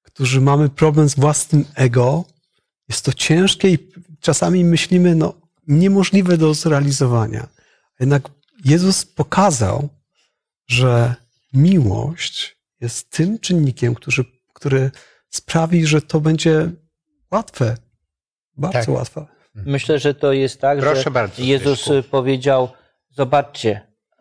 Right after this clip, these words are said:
Speaker 3: to jest bardzo proste. Ja wam dam prosty prz-, przepis, jak możecie być szczęśliwi tutaj, jak możecie wspaniale żyć,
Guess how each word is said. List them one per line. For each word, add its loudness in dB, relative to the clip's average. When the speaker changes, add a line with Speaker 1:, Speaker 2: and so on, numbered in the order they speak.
Speaker 3:
to -6
jest -2
bardzo 0
proste. -2
Ja -4
wam -4
dam -2
prosty -2
prz-, -18
przepis, -4
jak 0
możecie -4
być -6
szczęśliwi -4
tutaj, -4
jak -4
możecie -4
wspaniale 0
żyć, -4